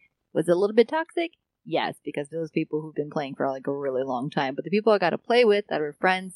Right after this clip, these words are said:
made the experience a lot of fun. So what I really, I still want to see it be able to come out on all platforms. I, I don't want it to just be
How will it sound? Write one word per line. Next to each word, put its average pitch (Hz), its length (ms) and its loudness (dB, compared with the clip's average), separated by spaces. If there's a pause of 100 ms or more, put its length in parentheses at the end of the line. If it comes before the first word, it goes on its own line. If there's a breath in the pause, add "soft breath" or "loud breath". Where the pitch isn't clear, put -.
(120)
made 180 480 -2
the 185 80 4
experience 143 480 -6
a 135 40 -6
lot 135 200 -6
of - 80 -12
fun. 151 320 -2 (440 loud breath)
So 202 120 6
what 214 160 6
I 220 60 8
really, 240 280 2 (100)
I 202 100 -2
still 254 260 2
want 247 160 4
to 226 40 4
see 208 240 0
it 185 140 2
be 185 260 2
able 175 680 0 (100)
to 175 180 -4 (160)
come 180 140 0
out 160 300 2
on 160 200 2
all 147 220 0
platforms. 143 720 -2 (100)
I, 156 340 -8 (1080)
I 185 100 4
don't 185 200 6
want 165 260 2
it 170 120 -2
to - 80 -14
just 160 240 -4
be 160 320 -6